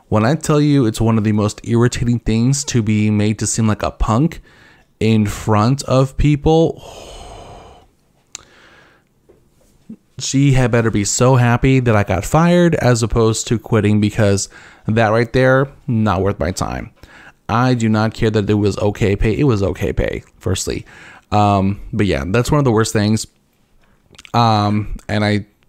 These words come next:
it sounds like, I think that's just kind of like a common thing with a lot of managers,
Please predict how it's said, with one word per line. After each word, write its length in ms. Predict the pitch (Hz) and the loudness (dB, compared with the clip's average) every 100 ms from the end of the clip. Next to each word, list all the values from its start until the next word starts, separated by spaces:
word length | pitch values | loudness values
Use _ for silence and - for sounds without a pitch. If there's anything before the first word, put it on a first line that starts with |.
| _ _ - | _ _ -6
it 240 | 113 98 | -4 -2
sounds 280 | 117 110 107 | 0 2 0
like, 120 | - | 0
I 80 | 107 | -2
think 300 | - 170 160 | -2 -2 0
that's 200 | 104 - | -2 -2
just 140 | 117 | -4
kind 240 | - 123 113 | -2 -2 0
of 80 | |
like 200 | 104 98 | 0 -4
a 40 | - _ _ | -8 _ _
common 460 | - 104 107 104 98 | -6 -2 2 2 0
thing 240 | 107 107 | 0 0
with 120 | 107 | 0
a 80 | 98 | 0
lot 300 | 98 95 104 | 0 0 0
of 140 | 107 107 | 0 0
managers, 640 | 107 113 107 113 110 107 | 0 2 2 2 2 0